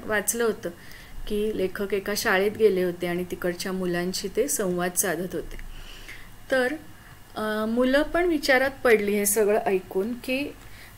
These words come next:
जे नुसतंच म्हणतायत की आमचं देशावर प्रेम आहे, पण प्रत्यक्षात देशबांधवांशी मात्र तुच्छतेने वागतायत,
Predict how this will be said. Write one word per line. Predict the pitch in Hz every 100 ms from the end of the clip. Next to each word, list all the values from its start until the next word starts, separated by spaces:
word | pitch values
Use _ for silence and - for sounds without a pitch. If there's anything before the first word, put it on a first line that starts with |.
| 180
जे | 240 247 285
नुसतंच | 269 247 - 262 294
म्हणतायत | 262 240 202 220 220 214
की | 220
आमचं | 208 202
देशावर | 220 202 190 226 214 240
प्रेम | 247 226 208 196
आहे, | 170 - - -
पण | 220 226
प्रत्यक्षात | 240 214 - 226 233 262
देशबांधवांशी | 247 208 202 - 240 220 190 185 233 233 226 - 254
मात्र | 240 233 233
तुच्छतेने | 240 226 - 240 226 233 220
वागतायत, | 220 190 - 175 160